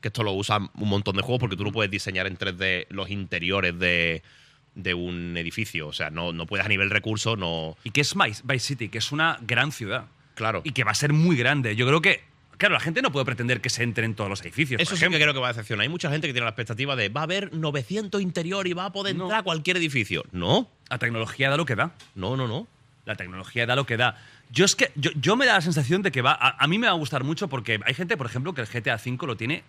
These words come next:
Speaker 2: como súper sobrevalorado.
Speaker 1: Ujú.
Speaker 2: Yo he escuchado de mucha gente que dice, "El G T A cinco no es para tanto". A mí me encanta el G T A cinco. Digo, a ti, a ti no
Speaker 1: Yo soy de
Speaker 2: te
Speaker 1: eso. A mí el
Speaker 2: mega
Speaker 1: G T A cinco no me
Speaker 2: flipaba.
Speaker 1: parece para tanto.
Speaker 2: A mí me parece brutal.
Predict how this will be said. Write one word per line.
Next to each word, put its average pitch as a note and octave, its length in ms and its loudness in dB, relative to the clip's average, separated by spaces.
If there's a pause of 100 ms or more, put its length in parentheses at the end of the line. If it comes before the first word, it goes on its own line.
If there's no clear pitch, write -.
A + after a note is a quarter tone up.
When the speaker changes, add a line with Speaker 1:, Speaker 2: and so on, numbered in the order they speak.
(140)
Speaker 2:
como G2 460 -2
súper C#3 500 2
sobrevalorado. E2+ 840 -4
Speaker 1:
Ujú. B2 260 -2
Speaker 2:
Yo - 20 -8 (140)
he A#2 60 -2
escuchado D3+ 360 2
de B2+ 80 4
mucha B2 200 0
gente D#3+ 220 0
que B2+ 60 -2
dice, G2+ 160 -8
"El F#2+ 100 -8
G F3+ 140 -6
T F#3 60 -4
A C#3 60 -2
cinco E3 300 -6
no B2 60 -4
es A2 80 -8
para G2 200 -6
tanto". F#2+ 280 -8
A G2 40 -6
mí B2+ 120 -2
me D#3+ 80 0
encanta F#2+ 480 -6
el E2 60 -14
G E2+ 120 -16
T D#2+ 60 -10
A D#2+ 60 -10
cinco. - 380 -20 (220)
Digo, E3 140 2
a - 20 2
ti, G#3+ 80 -4 (100)
a A#2 100 -2
ti D#3 140 0
no A3 180 -2
Speaker 1:
Yo C#3 120 4
soy D#3 120 2
de B2 80 4
Speaker 2:
te B2 100 6
Speaker 1:
eso. B2+ 100 2
A A2 40 6
mí B2 60 4
el C#3+ 100 6
Speaker 2:
mega C#3+ 100 4
Speaker 1:
G - 20 2
T D3 60 6
A C#3 60 4
cinco C3+ 200 2
no G#2+ 60 6
me G2+ 40 2
Speaker 2:
flipaba. A#2 140 2
Speaker 1:
parece A2+ 180 2
para G2 100 2
tanto. F#2 180 0
Speaker 2:
A G#2+ 40 2
mí D3 220 4
me C#3 200 0
parece A2+ 240 2
brutal. G#2+ 400 -2